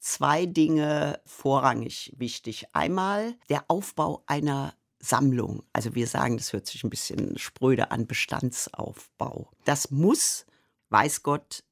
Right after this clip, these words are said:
nicht nur das Buch sein. Das ist natürlich auch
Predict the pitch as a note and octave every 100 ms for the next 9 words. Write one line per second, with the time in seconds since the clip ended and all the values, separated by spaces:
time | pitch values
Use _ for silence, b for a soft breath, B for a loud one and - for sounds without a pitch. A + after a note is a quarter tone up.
0 | _ C3+ C#3+ D3+ - - - - _ -
1 | D#3 E3 D#3+ _ _ - C#3+ C#3 - D3
2 | C#3 - D#2+ - - C#3 - - C#3+ C#3+
3 | - D#3 F#3 G3+ F#3+ - - - C3+ D#3
4 | -